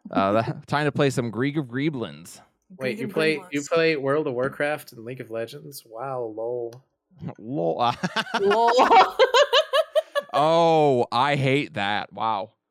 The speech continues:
Speaker 2: Lol.
Speaker 3: Lol.
Speaker 1: Yeah.
Speaker 3: Draku?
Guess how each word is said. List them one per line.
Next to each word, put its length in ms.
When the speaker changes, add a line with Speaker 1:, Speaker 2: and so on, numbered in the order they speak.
Speaker 2:
Lol. 340
Speaker 3:
Lol. 420
Speaker 1:
Yeah. 260
Speaker 3:
Draku? 440